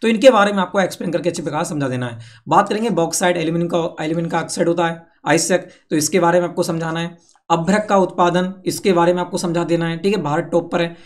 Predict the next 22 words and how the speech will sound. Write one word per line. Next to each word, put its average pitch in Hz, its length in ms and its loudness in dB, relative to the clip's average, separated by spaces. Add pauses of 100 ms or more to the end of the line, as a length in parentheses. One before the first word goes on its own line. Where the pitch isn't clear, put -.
(180)
अगले 208 240 6
बात 226 200 4
करेंगे 208 240 -4
तुम्हारे 196 280 -2
भारतीय 185 420 -2
कृषि 202 380 -2
में 160 380 -4 (320)
मशीन, 190 500 2
मशीन, 180 580 -4
मशीनरी 214 520 0
के 247 180 -2
बढ़ते 180 360 2
हुए 175 260 4 (460)
प्रयोग 196 320 4
का 220 100 -4
वर्णन 147 300 2
करना 127 240 -6
है। 127 140 -8
जो 190 80 0
भारतीय 151 360 -2
कृषि 175 300 -2
है 156 260 -2